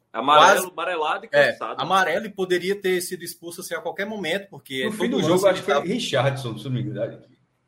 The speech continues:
Speaker 3: falou, é, é, ele tentou dar, botar panos quentes na, na, na entrevista pós-jogo, já falando isso aí, ó, disse, ó,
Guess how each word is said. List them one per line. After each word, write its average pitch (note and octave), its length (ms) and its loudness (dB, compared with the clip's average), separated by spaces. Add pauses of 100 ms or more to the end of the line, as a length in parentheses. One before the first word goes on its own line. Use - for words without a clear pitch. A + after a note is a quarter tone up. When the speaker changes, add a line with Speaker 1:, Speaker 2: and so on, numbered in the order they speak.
(640)
Speaker 3:
falou, E3 360 0
é, D3+ 140 -6
é, C#3+ 360 0
ele C3+ 80 -8
tentou F3+ 380 -2
dar, F3+ 120 0
botar F3 280 -4
panos G#3 280 -6
quentes B2+ 460 -6
na, A#2+ 300 -2
na, A#2 200 -4
na B2 100 -2
entrevista C3 320 -2
pós-jogo, A#2+ 520 -2
já C3+ 160 0
falando D3+ 220 -2
isso D#3+ 120 -2
aí, C3+ 100 0
ó, C3 80 0
disse, C3 140 -4
ó, C#3+ 260 -4